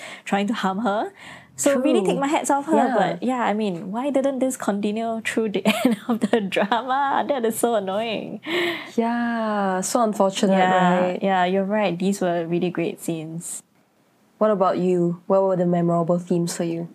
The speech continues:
Speaker 1: Well, I think the theme of Korean folklores, I mean, the fact that the whole drama is about the nine-tailed fox, that was <laughs> an obvious one. But there were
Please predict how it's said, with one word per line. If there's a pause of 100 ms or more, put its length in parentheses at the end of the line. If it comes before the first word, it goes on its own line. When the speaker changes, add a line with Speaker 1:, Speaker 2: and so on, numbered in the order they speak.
(140)
Speaker 1:
Well,
I
think
the
theme
of
Korean
folklores,
I
mean,
the
fact
that
the
whole
drama
is
about
the
nine-tailed
fox,
that
was
<laughs>
an
obvious
one. (420)
But
there
were